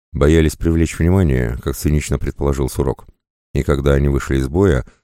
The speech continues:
и, загнав машины на танковозы, сняли шлемы, то увидели обращённые на них взгляды. Что в этих взглядах было? Да что угодно. Зависть, восхищение, испуг. Не было только одного — равнодушия.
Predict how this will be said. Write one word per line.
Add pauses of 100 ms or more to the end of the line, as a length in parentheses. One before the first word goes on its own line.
(140)
и,
загнав
машины
на
танковозы,
сняли
шлемы, (400)
то
увидели
обращённые
на
них
взгляды. (520)
Что
в
этих
взглядах
было? (400)
Да
что
угодно.
Зависть,
восхищение,
испуг. (500)
Не
было
только
одного — (280)
равнодушия.